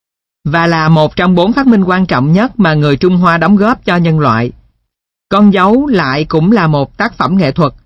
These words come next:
nên cũng rất đa hình đa dạng. Có cái chỉ nhỏ bằng đầu đũa đóng trên các ấm trà, nhưng cũng có những con dấu lớn bằng bàn tay. Đôi khi người ta trang trí trên thân con dấu bằng cách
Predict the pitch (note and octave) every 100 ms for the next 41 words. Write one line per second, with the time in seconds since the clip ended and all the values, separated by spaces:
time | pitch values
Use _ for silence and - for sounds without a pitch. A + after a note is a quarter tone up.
0 | _ _ _ E3+ F3 E3+ D3+ C#3+ F3+ C4
1 | A3 F#3+ F#3+ F3 C#3+ D3+ E3 D3+ A#2+ A2+
2 | D3+ - _ _ _ _ _ _ _ _
3 | _ _ _ _ - G#3 A3+ G#3+ C4 F#3
4 | G#3+ E3 F#3+ G#3 E3+ D3+ D3 C3 C3 F3+
5 | A3 F3+ A3+ C#4 G#3 G3 F#3 G#3 A#3+ -
6 | A#3+ A3+ D#3+ C#3+ B2+ - _ _ _ _
7 | _ _ F#3+ G3+ G3 F#3+ E3+ D#3+ G3+ A3+
8 | A3+ F3 G#3 F#3 F#3+ A3+ G#3 B3+ G3+ D#3+
9 | D3 C#3+ D#3+ F3 F#3 E3 - _ _ _
10 | _ _ _ - A3 A#3 A#3+ A#3 F#3 F#3+
11 | G3+ G#3+ G#3 G#3 A3+ C4+ A#3 G#3+ G#3 G3+
12 | G#3+ G3+ G3+ G3 F#3 F3+ A#3+ C4+ E3 C#3+
13 | G#3